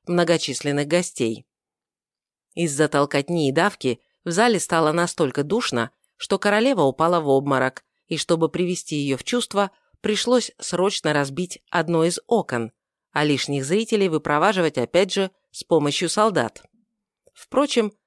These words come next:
оставим в стороне столь экзотические эксцессы и вернёмся к нашему повествованию. Пиршественная трапеза. Повторимся,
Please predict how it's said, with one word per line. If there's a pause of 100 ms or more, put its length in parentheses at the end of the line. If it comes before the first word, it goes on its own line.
(160)
оставим
в
стороне
столь
экзотические
эксцессы (400)
и
вернёмся (280)
к
нашему
повествованию. (1300)
Пиршественная
трапеза. (720)
Повторимся,